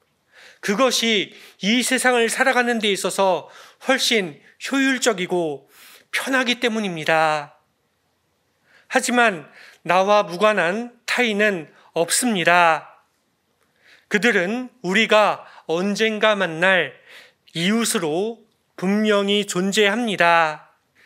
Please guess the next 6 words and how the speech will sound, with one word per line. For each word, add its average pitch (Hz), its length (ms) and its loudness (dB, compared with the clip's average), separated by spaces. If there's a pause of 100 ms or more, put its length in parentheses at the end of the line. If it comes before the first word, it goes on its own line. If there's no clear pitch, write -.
(440)
우리가 220 320 2
축복받은 226 840 0 (200)
하느님의 262 560 0
자녀라고 202 500 0
한다면, 185 640 0 (680)
거룩하고 202 920 0